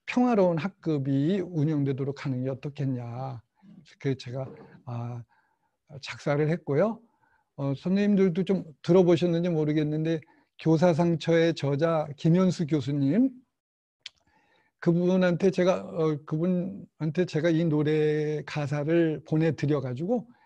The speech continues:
감수를 좀 받았어요. 그-, 그래서, 어, 그 전문가의 조언을 받은 노래니까 안심하시고 이 노래를 가르쳐 주시면 좋겠다. 저는 학교 폭력 예방 교육을 좀 이렇게 좀 재미있게 했으면 좋겠다.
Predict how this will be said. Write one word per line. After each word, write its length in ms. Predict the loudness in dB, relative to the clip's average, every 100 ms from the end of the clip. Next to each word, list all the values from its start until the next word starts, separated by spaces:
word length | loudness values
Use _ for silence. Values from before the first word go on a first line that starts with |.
| _ _
감수를 500 | -2 0 0 0 -2
좀 140 | -2
받았어요. 680 | -4 -6 -8 -10 -14 -16 -16 -20 _ _ _
그-, 140 | -18 -16
그래서, 280 | -12 -12 -12 _ _
어, 220 | -6 -4 -4 _ _
그 140 | -10 -6
전문가의 680 | 0 0 2 0 -2 -4
조언을 280 | -4 -2 -4
받은 340 | -4 -4 -4 -2
노래니까 600 | -4 -4 -8 -8 -8 -8 -12 -20 -12
안심하시고 1400 | -2 -2 -2 -2 -4 -2 -6 -10 -8 -8 -4 -2 -2 -2 -12 _
이 100 | 0
노래를 600 | 2 2 0 0 0 0 -4 _ -14
가르쳐 380 | -6 -4 -4 -4
주시면 300 | -6 -6 -8
좋겠다. 440 | -8 -12 -12 -12 -16 _ _ -6
저는 260 | -2 -2 -4 -14 -6
학교 280 | -2 0
폭력 380 | 2 6 8 8
예방 240 | 6 6 2
교육을 300 | 2 2 2
좀 180 | 4 4
이렇게 360 | 4 2 0
좀 160 | 2 2
재미있게 500 | 2 0 0 0 -2
했으면 260 | -2 -4
좋겠다. 280 | -4 -8 -14